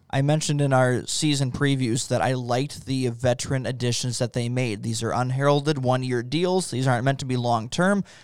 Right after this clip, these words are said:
but these are competitive players who have had very good years in their past, uh, still young enough that they could have more to come, and we've seen that, uh, start well, uh, for them here. I have Baltimore at nine.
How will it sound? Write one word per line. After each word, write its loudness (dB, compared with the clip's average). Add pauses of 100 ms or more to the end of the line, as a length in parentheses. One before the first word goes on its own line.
(100)
but 0
these 2
are 4
competitive 0
players 0
who 2
have 0
had 4
very 0
good -2
years 2
in -2
their 0
past, 2 (380)
uh, 8
still 4
young 6
enough 6
that 2
they 4
could 4
have 6
more 4 (280)
to 2
come, 2
and 0
we've 0
seen 0
that, 2
uh, 0
start 0
well, 4 (220)
uh, -2
for 0
them 0
here. -4 (260)
I 4
have 4
Baltimore 4
at 2
nine. -2